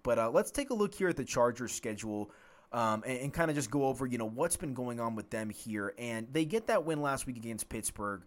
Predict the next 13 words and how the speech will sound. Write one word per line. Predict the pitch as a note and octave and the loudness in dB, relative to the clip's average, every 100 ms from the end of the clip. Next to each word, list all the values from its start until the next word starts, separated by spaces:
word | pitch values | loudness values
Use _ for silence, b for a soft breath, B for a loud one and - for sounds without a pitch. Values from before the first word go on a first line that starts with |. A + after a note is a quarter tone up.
| B B B | B B B
Uh, | B2+ | -4
but | B2+ C#3 | -2 2
before | D3+ - A3+ | 0 4 4
that, | D3+ C#3 B2 | 6 4 4
you | A#2+ | 0
know, | A2+ A2 | 0 0
it, | A2 C#3+ | -2 -6
it, | B2+ B2+ | -8 -6
it | D3 | -2
had | D3 B2+ | -2 0
been, | C3 B2 B2 | -2 -2 -6
you | C#3+ G#2 | -6 -6
know | C#2+ | -8